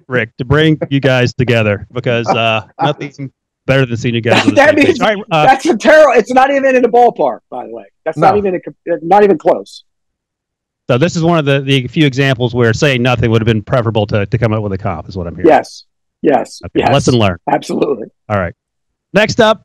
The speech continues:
Speaker 1: uh, Mike, um, Mikey Sainristil, the nickelback, who can, actually can play some outside, former wide receiver.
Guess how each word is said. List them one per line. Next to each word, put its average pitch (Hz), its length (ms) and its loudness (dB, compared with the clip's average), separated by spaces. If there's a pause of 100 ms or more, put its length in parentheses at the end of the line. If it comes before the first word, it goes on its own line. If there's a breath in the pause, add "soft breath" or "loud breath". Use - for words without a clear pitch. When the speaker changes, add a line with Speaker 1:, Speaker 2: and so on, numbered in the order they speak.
Speaker 1:
uh, 165 240 2
Mike, 180 280 0
um, 143 440 0 (160)
Mikey 180 240 2
Sainristil, 165 640 2
the 127 260 4
nickelback, 139 520 0
who 131 80 2
can, 170 100 0
actually 214 200 0
can 131 80 -2
play 156 140 2
some 135 140 0
outside, 127 600 0
former 180 200 2
wide 156 240 2
receiver. 165 600 2